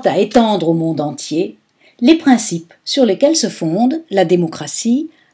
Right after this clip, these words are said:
américaine. Mais ce discours a été écrit sans aucune coordination ou même consultation préalable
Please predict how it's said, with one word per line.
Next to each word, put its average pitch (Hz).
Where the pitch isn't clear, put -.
américaine. 269
Mais 269
ce -
discours 220
a 208
été 220
écrit 311
sans 320
aucune 330
coordination 208
ou 214
même 190
consultation 190
préalable 165